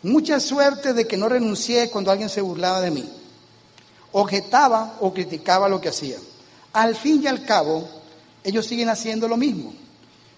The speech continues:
Yo hice algo diferente y obtuve resultados diferentes.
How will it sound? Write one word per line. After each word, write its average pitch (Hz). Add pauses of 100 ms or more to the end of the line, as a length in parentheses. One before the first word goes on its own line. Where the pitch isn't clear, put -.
Yo 180
hice 185
algo 185
diferente 175
y 175
obtuve 185
resultados 151
diferentes. 196